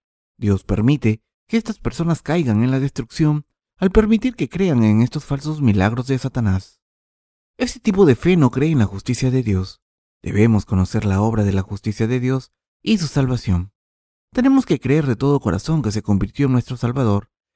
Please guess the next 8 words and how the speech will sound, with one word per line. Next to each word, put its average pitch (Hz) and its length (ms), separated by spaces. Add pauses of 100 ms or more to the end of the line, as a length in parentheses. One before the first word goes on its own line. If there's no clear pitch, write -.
en 165 140
el 180 120
Evangelio 185 640 (300)
del 98 240
agua 143 380
y 143 160
el 139 60
Espíritu. 98 580